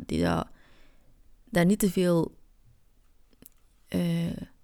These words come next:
sensatie of zo rondgeven. Dus zonder, eh, hele heftige foto's of teksten, want er worden echt wel geregeld zo foto's en teksten gedeeld.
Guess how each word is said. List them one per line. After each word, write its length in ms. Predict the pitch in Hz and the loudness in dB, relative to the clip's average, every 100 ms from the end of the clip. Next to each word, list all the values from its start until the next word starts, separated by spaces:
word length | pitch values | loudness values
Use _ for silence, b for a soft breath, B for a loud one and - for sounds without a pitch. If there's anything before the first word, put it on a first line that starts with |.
| _ | _
sensatie 760 | - 180 - 185 247 - 277 | -2 0 2 4 4 4 2
of 100 | 277 | 2
zo 300 | - 262 262 | 2 4 4
rondgeven. 1300 | - 226 240 254 254 - - 233 247 247 247 247 240 B B B | 4 2 4 4 2 -6 -4 0 0 2 2 2 0 B B B
Dus 220 | - 185 | -4 -2
zonder, 520 | 190 196 185 180 190 - - - | 0 2 2 0 -4 -12 -20 -6
eh, 500 | 185 180 175 - - - - - | -4 -2 -2 -4 -4 -8 -16 -10
hele 200 | 175 180 | -6 -4
heftige 460 | 180 - 151 - 170 | -2 -4 -6 -6 -6
foto's 400 | - 185 190 185 | -4 -6 -2 -4
of 180 | 175 - | -4 -8
teksten, 540 | - 160 - - 175 - | -2 -2 -2 -6 -4 -4
want 340 | 165 185 202 | -2 0 0
er 80 | 202 | 0
worden 340 | 185 185 185 180 | 0 0 0 -2
echt 280 | 180 190 - | -4 -4 -2
wel 320 | 180 180 190 b b b b b b b b _ _ | -2 -2 -4 b b b b b b b b _ _
geregeld 840 | - 185 170 175 190 185 190 - - - _ | -6 -2 0 0 0 -2 -2 -6 -8 -20 _
zo 180 | - 185 | -6 -4
foto's 600 | - 202 - 175 - - | -4 -6 -4 0 2 0
en 180 | - 170 - | -2 -8 -4
teksten 420 | 165 - - - | -4 -2 -4 -4
gedeeld. 540 | - 165 156 151 165 | -6 -6 -2 -2 -4